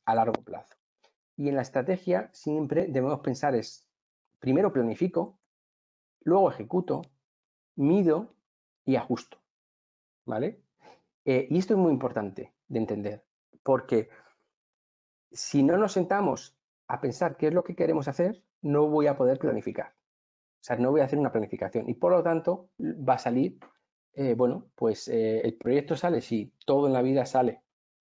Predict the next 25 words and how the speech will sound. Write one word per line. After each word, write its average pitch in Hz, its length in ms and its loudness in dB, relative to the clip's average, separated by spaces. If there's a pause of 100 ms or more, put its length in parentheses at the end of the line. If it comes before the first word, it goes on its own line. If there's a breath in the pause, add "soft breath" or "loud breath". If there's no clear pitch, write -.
(180)
pero, 147 460 2
eh, 147 180 2
no 135 320 2
optimizado. 117 720 -2
Y 131 120 0
nosotros 135 420 -2
aprendemos 156 720 0 (380)
o 123 200 4
intentamos, 127 800 2
eh, 135 440 2
a - 100 -2
través 120 300 0
de, 123 480 2
de 123 140 0
los 127 100 0
distintos 127 320 0
máster 127 380 0
que - 80 -8
estudiamos, 147 560 -2 (1900)
hacer 143 380 0
las 147 220 2
cosas 160 380 -2
con 117 280 2
un 143 220 4
método, 156 580 0